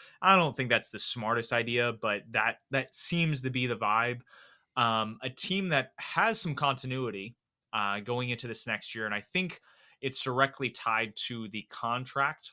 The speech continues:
or length of contract on expiring deals, and that's the Cowboys. They didn't let McCarthy go, and I don't know if they should extend Dak. Both of these guys have one year left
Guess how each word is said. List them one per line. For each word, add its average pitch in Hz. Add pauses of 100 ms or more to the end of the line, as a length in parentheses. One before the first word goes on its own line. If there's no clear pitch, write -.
or 117
length 113
of 120
contract 127 (140)
on 113
expiring 120
deals, 127 (320)
and 131
that's 151
the 156
Cowboys. 147
They 120
didn't 127
let 135
McCarthy 117
go, 113 (960)
and 127 (240)
I 151
don't 233
know 165
if 180
they 170
should 165
extend 165
Dak. 135 (100)
Both 139
of 175
these 165
guys 135
have 107
one 110
year 147
left 127